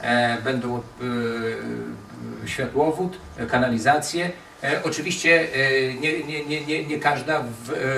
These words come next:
w każdych ośmiu obszarach, tylko, e, w, odpowiednie firmy wygrały, powiedzmy, w jednym okręgu, w dwóch bądź w trzech.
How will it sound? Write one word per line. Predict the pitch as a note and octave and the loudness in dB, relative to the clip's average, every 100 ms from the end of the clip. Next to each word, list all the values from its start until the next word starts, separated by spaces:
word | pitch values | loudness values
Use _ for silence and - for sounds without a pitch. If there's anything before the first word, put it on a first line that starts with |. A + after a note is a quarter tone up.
| C3 | 2
w | B2 - - | 0 -8 2
każdych | C#3+ C3+ C#3+ | 4 4 0
ośmiu | C#3+ D3+ C#3 | -2 -2 -4
obszarach, | A#2+ C3+ C3+ C#3+ - - - - | 0 4 6 4 0 -10 -18 -8
tylko, | C3 A#2+ C3+ B2+ - - | -6 0 2 2 -2 -2
e, | B2+ C3 C3 - - B2 A2+ - | 2 2 2 -4 -10 -10 -10 -10
w, | - | -8
odpowiednie | B2+ D3 C#3+ C3+ C3 | -4 0 0 0 0
firmy | C#3 C3+ B2+ | 0 2 2
wygrały, | B2 B2+ C3 C3 | 2 4 4 4
powiedzmy, | A#2 A2+ A#2+ B2 | -2 -4 -4 -4
w | A2+ | 2
jednym | D3 C#3 D3 C3+ | 2 2 -2 -4
okręgu, | B2+ D3 C3 B2 | -2 -2 -2 -2
w | G2 | -4
dwóch | G#2 C#3+ B2+ | -4 -4 -2
bądź | B2+ A#2+ | -4 -6
w | - | -6
trzech. | - C3+ - | 0 2 0